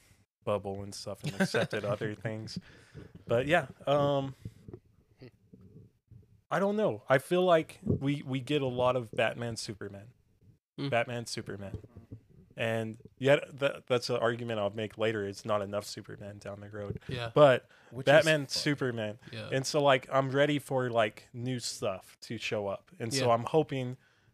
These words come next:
Speaker 1: with this reboot, like, you get Suicide Squad. That's one of the weird ones. Um, so they're looking to do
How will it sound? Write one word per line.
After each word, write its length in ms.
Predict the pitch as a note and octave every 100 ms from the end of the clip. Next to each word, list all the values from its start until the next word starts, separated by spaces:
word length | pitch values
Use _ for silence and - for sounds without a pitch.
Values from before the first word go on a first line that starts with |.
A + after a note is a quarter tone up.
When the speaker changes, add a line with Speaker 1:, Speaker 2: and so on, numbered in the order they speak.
| _
Speaker 1:
with 280 | A#2+ C#3+ -
this 200 | B2+ -
reboot, 500 | - A2 G#2 G#2+ G#2+ -
like, 240 | A#2 A2 -
you 100 | C#3
get 180 | F3 F3
Suicide 480 | - C#3 - G#2+ G2+
Squad. 260 | - G2+
That's 220 | G#2 A2
one 120 | B2 G#2+
of 40 |
the 100 | G2+ G2
weird 280 | G#2 G#2 G#2+
ones. 320 | A2 A2+ - - - - _ -
Um, 520 | A2 A2 G#2+ G#2+ A2 - - - _ - - - - -
so 160 | - B2+
they're 180 | B2
looking 400 | A#2+ D3 D#3+ C3+
to 140 | A2+ A2
do 420 | - B2+ A#2 A2+